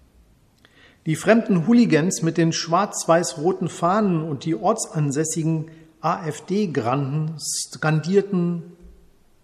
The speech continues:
gar nichts, trotteten nur grimmig schweigend durchs Spalier der Polizisten. Dahinter radelten Gegendemonstranten in Fahrradschwärmen herum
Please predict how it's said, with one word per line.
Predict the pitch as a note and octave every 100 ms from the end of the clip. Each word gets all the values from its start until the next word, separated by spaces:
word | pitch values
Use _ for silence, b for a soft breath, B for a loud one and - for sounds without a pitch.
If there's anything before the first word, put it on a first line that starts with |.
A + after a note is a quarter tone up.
| _
gar | C#3+ A#2+ G#2
nichts, | - - - - _ _ - - - - b b b b _
trotteten | - G#3+ G#3+ E3+ D#3+
nur | D#3+ D#3
grimmig | C3+ E3+ G#3 G3 -
schweigend | - C3 C3+ F3 F3+ D3+
durchs | D3+ D#3
Spalier | - C#3+ C3+ D3+ F3+
der | D3+
Polizisten. | - C#3+ C#3+ C#3+ B2+ A2+ - A#2 - _ _ _ _ _ _ _ b b b b b
Dahinter | - B2+ F#3 G#3 G#3
radelten | F#3 B2+ B2 D3 F3 F3 E3+ E3 E3+ B2+
Gegendemonstranten | C3 C#3 C#3+ C3 B2+ B2+ - - B2+ B2+ B2+ A#2
in | A#2+ A#2
Fahrradschwärmen | - E3 F3+ F3 - D#3 C#3+ D3+ D3+
herum | C3 C3+ C3 D#3+ E3